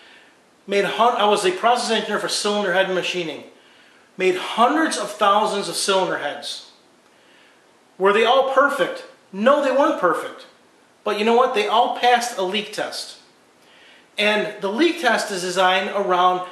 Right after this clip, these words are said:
variation that occurs in manufacturing. In the machining process, when you make anything, I don't care if you're making hot dogs, if you're making cylinder heads,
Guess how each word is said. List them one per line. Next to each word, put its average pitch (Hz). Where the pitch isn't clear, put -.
variation 269
that 190
occurs 226
in 214
manufacturing. 214
In 254
the 285
machining 294
process, 190
when 262
you 302
make 277
anything, 277
I 226
don't 277
care 254
if 247
you're 220
making 185
hot 233
dogs, 269
if 170
you're 185
making 202
cylinder 320
heads, 254